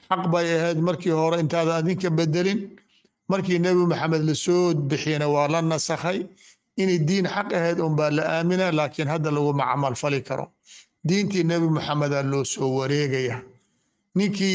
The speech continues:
yiraahdo, "Diintaydaan haysana, adinkana diintiina haysta," sida hadda maanta lagu magacaabay saddexda diimood la leeyahay, wax jira ma ah. Diimankaas kale markii Nabi Maxamed la soo bixiyey in laga soo wareegtaa waajib ah.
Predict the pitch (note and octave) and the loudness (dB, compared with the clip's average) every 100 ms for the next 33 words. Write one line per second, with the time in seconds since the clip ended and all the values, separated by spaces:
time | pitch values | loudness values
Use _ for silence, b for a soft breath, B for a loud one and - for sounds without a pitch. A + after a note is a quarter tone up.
0 | F3+ F3 F3 E3+ D3+ G3 G3 G3 F3 E3 | 2 2 2 2 2 2 2 2 0 2
1 | E3 D3+ D3+ D3 E3+ E3+ D#3+ - - - | 0 0 -2 -2 -2 0 0 -4 -8 -18
2 | _ _ - E3+ G3+ G3 F3 D#3+ D#3 G3 | _ _ -4 -2 -2 0 0 2 2 2
3 | F#3+ F3 E3+ D3+ E3 G3+ D#3 - D3 - | 2 0 2 2 0 0 -2 -4 -4 -6
4 | - _ - A#3 A3 F3+ F3+ F3+ F3 F#3 | -18 _ -6 -2 0 0 0 2 2 0
5 | F3 E3+ E3+ E3+ E3+ E3 E3 F3 F3 D#3 | 0 0 2 2 2 0 0 2 2 0
6 | A#3 F#3 C#3 D3+ E3+ D#3 D#3+ F3 E3+ E3 | 0 0 -2 -2 0 2 2 4 4 2
7 | D#3+ D#3+ F3 F#3+ F#3 D3 D#3+ E3 D#3+ E3 | 0 0 0 2 2 2 0 0 0 0
8 | E3+ F3 D3+ A2 - _ _ _ _ _ | 2 0 -2 -6 -14 _ _ _ _ _
9 | _ D#3 G3 G#3 B3 A#3 G3+ F3+ - F3 | _ 2 4 4 4 4 2 0 0 0
10 | E3 E3+ G3 G3 F#3 G#3 G#3+ G3 F3 F#3 | 2 2 0 0 2 2 2 2 2 2
11 | F3+ E3+ G#3+ A3+ B3 F#3 F#3 E3+ E3 D3+ | 2 0 2 2 0 0 0 2 2 0
12 | F3 E3 D#3 C#3+ D#3 C#3+ C#3+ C#3+ C3+ D3 | 0 2 2 0 -2 0 0 0 -2 -6